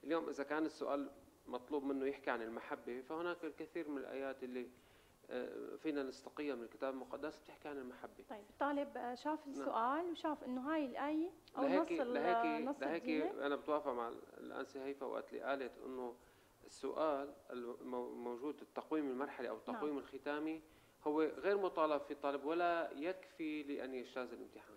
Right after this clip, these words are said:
Speaker 2: ال-، الدرس كامل.
Speaker 1: نعم.
Speaker 2: الطالب فات شاف على ورقة الامتحان نص ديني،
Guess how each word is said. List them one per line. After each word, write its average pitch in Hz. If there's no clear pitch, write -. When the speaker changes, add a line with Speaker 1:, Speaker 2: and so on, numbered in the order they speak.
Speaker 2:
ال-، 233
الدرس 220
كامل. 202
Speaker 1:
نعم. 269
Speaker 2:
الطالب 285
فات 269
شاف 302
على 247
ورقة 311
الامتحان 294
نص 294
ديني، 220